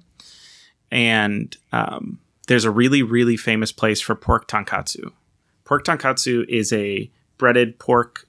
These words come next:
piece of pork that is, um, not quite pounded down, but, like, slightly thinner, uh, breaded, fried, and then cut up, and then you eat it with tonkatsu sauce and a salad and all these things.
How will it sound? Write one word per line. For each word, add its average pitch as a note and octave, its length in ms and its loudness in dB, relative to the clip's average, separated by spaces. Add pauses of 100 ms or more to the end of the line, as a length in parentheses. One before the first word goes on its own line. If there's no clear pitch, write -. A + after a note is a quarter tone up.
piece A#2+ 180 -2
of - 60 -14
pork B2 320 0 (460)
that A#2 180 2
is, G#2+ 420 -4
um, - 480 -4 (300)
not E3+ 200 -2
quite - 260 -2
pounded D3+ 500 -2 (100)
down, C3 360 0
but, C3 160 -2
like, A2 240 0
slightly B2 480 0
thinner, C#3+ 480 -2 (480)
uh, G#2 300 0
breaded, B2 520 0
fried, G#2+ 540 0
and G#2 160 -4
then G2+ 100 -4
cut G#2 180 -2
up, G#2 240 0
and G#2 140 -2
then G#2 80 -2
you G#2 140 -2
eat G2+ 120 -2
it G#2 80 -2
with G#2+ 300 -2
tonkatsu G#2 500 -4
sauce - 360 -2
and - 340 -6
a - 80 -6
salad G#2 340 -2
and G2+ 80 -2
all G2 80 -2
these - 140 -6
things. - 300 -6